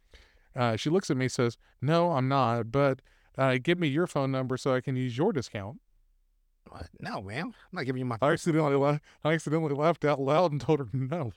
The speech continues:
Speaker 1: <laughs> She goes, "What do you mean, no? Your job is to help the customer." Um, I did, <laughs> um, I did, but me allowing you to use my number isn't a part of my job description. Told her she can gladly sign up because it's free.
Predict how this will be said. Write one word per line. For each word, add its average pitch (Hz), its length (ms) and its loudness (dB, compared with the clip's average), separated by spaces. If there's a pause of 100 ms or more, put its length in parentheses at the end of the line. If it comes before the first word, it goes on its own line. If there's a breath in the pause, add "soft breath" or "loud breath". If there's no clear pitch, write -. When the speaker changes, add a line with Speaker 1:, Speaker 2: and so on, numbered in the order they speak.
Speaker 1:
<laughs> - 960 -8
She - 180 -2
goes, 151 240 2 (140 soft breath)
"What 139 160 2
do 214 40 4
you 202 120 2
mean, 170 420 2
no? 107 280 0 (220 loud breath)
Your 180 200 2
job 185 280 2
is 165 140 0
to 147 80 -2
help 156 220 0
the 165 100 -14
customer." 156 600 0 (840 soft breath)
Um, 151 420 2 (280 soft breath)
I 180 180 2
did, 139 1120 2 (240)
<laughs> - 260 -18
um, 135 180 2
I 135 120 2
did, 135 440 0
but 135 300 2
me 151 140 0
allowing 151 440 2
you 139 120 0
to 131 80 -6
use 127 180 -4 (220)
my 202 360 0
number 135 300 2
isn't 147 380 0
a 135 80 0
part 127 180 0
of 120 80 -2
my 120 80 0
job 127 240 2
description. 101 480 -8 (680 loud breath)
Told 175 180 4
her 170 100 4
she 175 160 -2
can 151 140 -2
gladly 160 360 2
sign 147 280 0
up 160 200 -4
because 127 240 -4
it's 110 120 -8
free. 127 420 -2